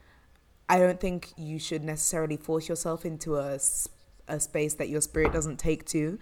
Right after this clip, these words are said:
Um, we obviously don't know the reasons exactly why you don't feel, um, connected to the church. But I think,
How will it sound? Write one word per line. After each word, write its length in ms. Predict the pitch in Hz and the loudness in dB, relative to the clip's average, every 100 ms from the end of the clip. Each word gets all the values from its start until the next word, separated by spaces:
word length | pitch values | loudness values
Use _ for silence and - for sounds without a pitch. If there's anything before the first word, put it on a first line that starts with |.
| - - - | -14 -12 -4
Um, 200 | 151 147 | -2 0
we 120 | 151 | -2
obviously 320 | 151 175 226 | 0 0 0
don't 200 | 156 143 | 0 0
know 100 | 151 | -2
the 140 | 156 147 | 0 0
reasons 400 | 143 147 143 147 | -2 -4 -6 -6
exactly 500 | 131 131 - 170 165 | -4 -6 -4 -4 -2
why 240 | 160 156 | 0 0
you 160 | 160 156 | 0 0
don't 220 | 160 165 | -2 0
feel, 320 | 160 160 160 - - - | 0 0 -2 -12 -20 -6
um, 320 | 165 156 147 | -4 -4 -6
connected 480 | - 175 160 - 160 | -6 -4 -4 -6 -8
to 100 | - | -2
the 100 | 165 | -2
church. 460 | 160 175 170 - - - - - - | 2 2 2 -2 -12 -10 -8 -8 -4
But 100 | 190 | -4
I 80 | |
think, 340 | 190 202 190 | -2 -2 -4